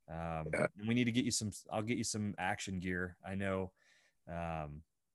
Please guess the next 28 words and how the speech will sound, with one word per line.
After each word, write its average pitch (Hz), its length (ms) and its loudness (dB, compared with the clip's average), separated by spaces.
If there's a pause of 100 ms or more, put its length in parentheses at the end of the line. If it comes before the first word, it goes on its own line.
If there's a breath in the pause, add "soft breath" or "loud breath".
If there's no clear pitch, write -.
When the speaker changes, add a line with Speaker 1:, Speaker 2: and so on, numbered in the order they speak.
(140)
Speaker 1:
we've 104 60 -6
got 113 160 4
some 101 120 -2
things 104 300 0
going 101 240 0
on 98 220 2
with 92 200 -2
the, 90 300 -2 (160)
the 92 100 -6
Tenth 95 320 -6
Planet 95 340 -2
team, 98 320 -2
and 92 120 -2
we're 95 100 0
looking 95 240 -2
to 90 80 -2
really 92 320 0
expand 95 540 -2
and 92 140 0
lean 95 180 0
into 98 300 -2
the 85 120 -2
M 92 140 -2
M 90 160 0
A 95 100 2
space 87 480 -2
more. 80 240 -4
So, 85 380 -2